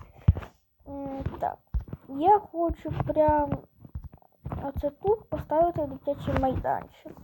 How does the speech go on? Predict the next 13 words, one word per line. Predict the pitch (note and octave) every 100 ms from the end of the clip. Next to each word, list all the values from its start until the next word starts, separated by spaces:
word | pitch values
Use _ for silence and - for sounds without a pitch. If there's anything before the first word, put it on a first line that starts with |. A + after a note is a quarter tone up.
| - _ - _ _ _ _ _ D#4+
М, | C#4+ C#4+ C#4 C#4 C#4
щоб | C#4+ - C#4 C4+ C#4
люди | C#4 D4+ F4 E4+ D#4+
могли | D#4+ D#4 D4+ C#4+ C#4
гуляти. | C#4 C#4 D4 D4 -
А | B3+
де | C#4 F4
цей | - G4+
дитячий | - - F4+ - F#4+
майданчик? | F#4+ F#4 F#4+ F4+ F4+ F4 E4+ E4 _ -
Е, | C#4+ C#4 C#4 D#4+ - - _ _ _ - - _ - -
ось | - -
сюди. | -